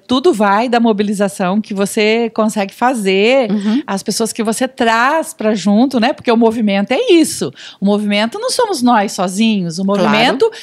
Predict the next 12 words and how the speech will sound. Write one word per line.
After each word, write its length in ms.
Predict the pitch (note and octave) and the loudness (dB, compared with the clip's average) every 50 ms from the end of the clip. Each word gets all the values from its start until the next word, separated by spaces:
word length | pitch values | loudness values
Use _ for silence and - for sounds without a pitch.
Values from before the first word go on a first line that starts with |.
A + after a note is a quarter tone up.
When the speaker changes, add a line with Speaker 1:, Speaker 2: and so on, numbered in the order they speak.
| - - _ | -20 -6 _
Speaker 1:
é 100 | B3 B3+ | 0 2
um 100 | B3+ C4 | 4 2
envolvimento 520 | C4+ A3+ B3 A#3+ A3+ A3+ A#3 - - - - | 2 2 0 -2 0 0 0 0 0 -2 -6
de 140 | A3+ A3 A#3 | -8 -6 -2
toda 240 | - B3+ A#3+ G#3 A3+ | 0 0 0 0 -2
a 20 | |
Speaker 2:
Sim, 140 | A3 - G#3+ | -2 -2 -4
Speaker 1:
sociedade. 560 | F#3+ G#3+ G3 F3+ F#3+ G3+ G#3 G#3 G3 F#3+ F#3+ | -2 -2 -2 0 2 2 2 2 0 -2 -6
Speaker 2:
as 60 | E3 | -8
pessoas 360 | - A3 G#3 - A3 A3 A3 C#4 | -6 -6 -4 -2 -2 -2 0 0
em 20 | |
movimento. 440 | B3+ C4 C4+ D#4+ D#4+ C4+ F3+ A#2 - | 0 0 0 0 0 0 0 -2 0